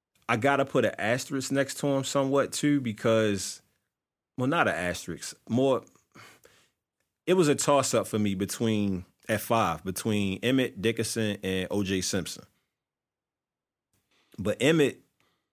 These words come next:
benefited from a great offensive line. He benefited from weapons on the outside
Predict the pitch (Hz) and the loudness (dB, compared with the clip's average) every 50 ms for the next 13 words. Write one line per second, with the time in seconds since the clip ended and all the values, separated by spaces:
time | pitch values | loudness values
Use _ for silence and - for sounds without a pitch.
0 | _ _ 110 98 120 120 117 110 - - 117 107 107 - - - 107 98 92 90 | _ _ -2 0 2 2 0 -2 0 0 0 0 0 -4 -4 -4 -4 -2 -4 -4
1 | 87 80 95 107 117 117 117 110 98 98 98 - 92 90 - - 87 87 90 90 | -6 -4 -2 -2 -2 -2 -2 -4 -4 -4 -4 -4 -8 -8 -6 -8 -6 -6 -6 -6
2 | 82 69 64 - _ _ _ _ _ _ _ _ _ _ _ _ _ _ _ _ | -6 -8 -12 -18 _ _ _ _ _ _ _ _ _ _ _ _ _ _ _ _
3 | _ _ _ _ _ - 110 104 95 113 117 113 110 110 - 110 101 101 95 - | _ _ _ _ _ -4 -4 0 0 0 2 0 0 0 0 0 0 0 -2 -4
4 | - - 101 95 90 87 85 85 85 - _ _ 101 98 110 113 117 113 101 95 | -4 -4 -2 -2 -2 -4 -6 -8 -10 -12 _ _ -4 -2 -2 0 0 -2 -2 0
5 | 104 101 101 92 98 98 98 - - - 92 90 87 87 85 80 | 0 0 0 0 -2 -2 -2 -4 -4 -2 -2 -2 0 -2 -4 -6